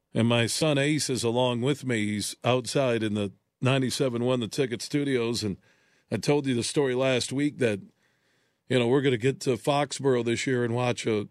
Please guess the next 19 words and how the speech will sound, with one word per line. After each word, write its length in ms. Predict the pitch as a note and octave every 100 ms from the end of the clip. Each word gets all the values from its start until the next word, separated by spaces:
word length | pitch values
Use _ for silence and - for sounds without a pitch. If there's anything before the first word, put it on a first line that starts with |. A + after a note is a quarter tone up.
| -
Patriots 480 | D#3 E3 C#3 A2
game 240 | A2 A#2+ A#2+
because, 480 | C3 B2+ A2 F#2+ -
you 140 | A#2+
know, 120 | G#2
he's 140 | A2+ A2+
going 220 | C3 C3
on 160 | B2 G#2+
thirteen. 540 | C3 A#2+ G2+ C3+ C#3+
He's 140 | C#3
a 60 | A#2+
lifelong 680 | A#2 A2+ A#2+ A#2+ A#2 A2 G2+ _ _ _
Patriots 520 | B2 B2 - C3+ A#2+
fan. 400 | C#3+ C3+ C#3+ C3 - _ _ _ _ _ _ _ _ _
And 200 | A#2+ A#2+
he 120 | A2+
was 240 | A#2+ A2 -
torn 460 | - C#3+ D3 D#3
between 760 | C3+ A#2+ - - - C3+ A2+